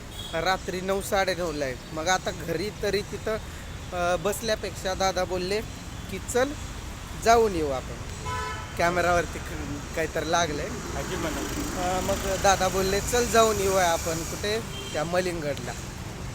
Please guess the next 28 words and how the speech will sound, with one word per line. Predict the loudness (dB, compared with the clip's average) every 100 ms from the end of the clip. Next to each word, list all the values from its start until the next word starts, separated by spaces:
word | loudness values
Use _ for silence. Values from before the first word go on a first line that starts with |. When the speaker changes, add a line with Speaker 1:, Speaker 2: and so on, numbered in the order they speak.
| -4
Speaker 1:
मला | 0 0 0 -2
आलं | 2 4
लक्षात | 2 2 0 0
बरोबर, | 0 0 2 0
नाव | 2 2 2
पाठ | 4 4
झालं | 4 4 4 6
दोन | 6 6
दिवसानं, | 4 4 2 2 0 -2 -2 -2 0
ते | 4
ऐकतोय | 4 4 2 0
ना | 2 2
मलिंगड, | 2 2 2 0
मलिंगड. | 0 0 -2 -2 -2 -2 -2 -2 -2
पण | -2
त्यालाच | 2 4 6 4 2 2
हाजी | 2 2
मलंग | 2 4 4
म्हणायची | 4 4 2 0
पूर्वी. | -2 -2 0 0 0 -4 -6 -8 -8 -8 -8 -8 -8 -8 -4
तर | 0
आमचे | 2 2 0 0
पण | 2 4
घ-, | 6 6 6
घरचे | 6 2 4
आलेले | 6 8 6 4
होते | 2 0
पूर्वी, | -2 -2 0